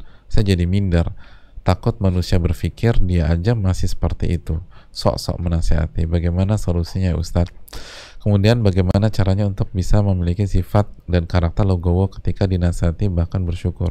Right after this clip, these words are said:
Ustadz? Jazakallah khairan, Ustadz. Ma-,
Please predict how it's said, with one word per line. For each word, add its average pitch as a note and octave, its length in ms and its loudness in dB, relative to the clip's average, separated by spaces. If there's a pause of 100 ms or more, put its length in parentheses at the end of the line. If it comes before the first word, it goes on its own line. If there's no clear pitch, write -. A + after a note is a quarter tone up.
Ustadz? E2+ 400 -2 (680)
Jazakallah G2 320 6
khairan, F#2+ 640 4
Ustadz. - 400 2
Ma-, - 160 -6